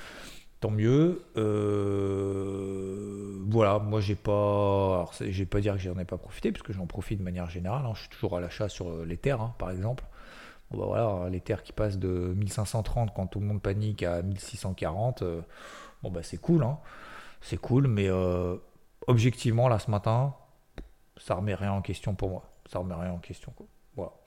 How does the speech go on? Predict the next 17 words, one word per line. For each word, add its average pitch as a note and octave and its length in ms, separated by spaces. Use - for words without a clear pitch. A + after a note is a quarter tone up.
Donc, F2+ 180
c'est - 120
un E2+ 100
ajustement F#2+ 500
technique, G#2 400
c'est - 120
un F2+ 60
mouvement F#2+ 340
technique - 520
qui, G#2+ 320
euh, F2+ 1040
qui - 140
ne G#2+ 80
change A2 320
pas - 380
grand-chose. G2 560
Voilà. - 180